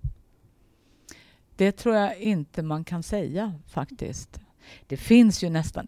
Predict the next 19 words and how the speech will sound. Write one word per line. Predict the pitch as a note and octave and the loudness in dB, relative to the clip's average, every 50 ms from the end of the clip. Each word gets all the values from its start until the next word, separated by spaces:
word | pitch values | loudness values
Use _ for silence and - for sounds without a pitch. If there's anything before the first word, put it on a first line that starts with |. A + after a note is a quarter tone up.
| - _ _ | -14 _ _
ingen | - G3 F3 D#3 D#3 D3+ - - | -6 -6 -4 -6 -6 -8 -8 -10
forskning | - - - E3 D#3 - - - - - - B3 B3+ A#3 F3+ | -8 -6 -6 -6 -6 -8 -10 -14 -12 -4 -2 0 0 0 0
om | A#2 C3+ C#3 C#3+ D3 | -2 -4 -4 -4 -6
djursamlare | D3 C#3 B2+ - - - C#3+ C#3+ C#3+ C#3+ C#3 C3+ C#3 C#3+ | -4 -4 -4 -4 -4 -6 -6 -6 -4 -4 -4 -4 -4 -6
och | D3 - | -6 -6
samlade | - D#3 C#3 C#3 C3+ C#3 D3 C#3+ D3 C#3 | -4 -4 -4 -4 -4 -6 -6 -4 -4 -4
djur, | C3+ C3+ C3 - D#3 D3+ D#3 - _ _ _ _ _ _ _ _ | -4 -4 -6 -6 -6 -8 -10 -14 _ _ _ _ _ _ _ _
tyvärr. | - E3 D3 - - C#3 D#3 D3+ D#3+ - _ _ _ _ _ _ _ _ _ _ _ _ _ | -6 -6 -4 -4 -4 -4 -6 -6 -8 -12 _ _ _ _ _ _ _ _ _ _ _ _ _
Så, | - - - - - | -10 -8 -6 -6 -4
så | - - | -2 -2
att, | E3+ - - - | -4 -4 -4 0
nej, | E3+ F3+ F#3 G3 | 2 4 4 4
det | G3 G#3+ G3+ | 4 2 -2
tror | - - G3 | -2 -2 -2
jag | F3+ F3 | -2 -2
inte | F3 - E3+ | -4 -6 -8
man | D#3+ D#3 D#3+ | -8 -8 -8
kan | - E3+ D#3+ | -8 -10 -10
säga. | - - E3 D#3 D3+ D3+ D#3 | -8 -6 -6 -6 -6 -8 -8